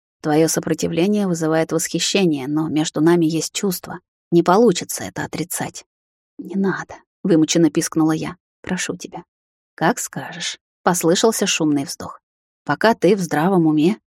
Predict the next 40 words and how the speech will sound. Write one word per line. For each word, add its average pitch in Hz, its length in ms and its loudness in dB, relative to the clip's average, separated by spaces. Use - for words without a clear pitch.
Про 233 180 4
здравый 202 440 6
ум 240 120 6
я 170 180 4
бы 180 80 2
поспорила. 165 600 -6
Желание 240 500 4
вонзить 190 380 2
клыки 190 320 2
в 214 40 0
его 185 220 2
шею 202 380 2
и - 20 -4
содрать 185 380 0
одежду, 180 420 2
разрывая 180 440 2
ее 180 220 2
в 175 100 -8
клочья, 254 420 -2
отдавалось 208 560 2
во 170 80 4
всем 190 260 0
теле 240 220 2
зудящим 165 500 -2
чувством. - 480 -6
Оно 202 180 2
не 190 140 6
давало 196 400 4
думать 180 400 2
о 160 80 0
чем-то 175 260 0
другом, 190 460 2
раз 202 220 2
за 160 200 0
разом 190 320 2
зацикливая 170 580 0
внимание 190 460 2
только 170 320 -2
на 165 100 4
себе. 180 340 -2